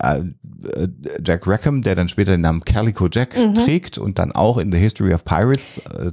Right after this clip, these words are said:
Speaker 1: zu finden ist.
Speaker 2: Kurzer Einschub, äh, Calico Jack, das klingt jetzt erstmal irgendwie so n-, nett, aber nichtssagend. Calico ist, ähm, die englische Bezeichnung für Katun. Das ist so ein ganz fester,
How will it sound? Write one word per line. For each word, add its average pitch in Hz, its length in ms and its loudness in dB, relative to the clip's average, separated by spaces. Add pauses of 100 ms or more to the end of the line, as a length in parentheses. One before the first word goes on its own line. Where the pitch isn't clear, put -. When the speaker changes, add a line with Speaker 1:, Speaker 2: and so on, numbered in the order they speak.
Speaker 1:
zu - 120 -4
finden 107 320 0
ist. 185 240 0
Speaker 2:
Kurzer 285 340 0
Einschub, 269 640 0
äh, 233 160 2
Calico 233 480 0
Jack, 202 220 -2
das - 160 -4
klingt 233 180 2
jetzt - 140 -8
erstmal - 300 -2
irgendwie 208 220 -2
so 196 140 0
n-, 185 260 -2
nett, 190 720 0
aber 202 180 0
nichtssagend. 240 680 0 (360)
Calico 262 540 2
ist, - 440 0
ähm, 208 480 -2 (160)
die 208 240 2
englische 220 340 0
Bezeichnung 214 360 -2
für - 140 -6
Katun. 165 500 -2 (380)
Das 202 180 2
ist 214 120 0
so 233 80 0
ein 220 100 -2
ganz 269 360 0
fester, 254 720 0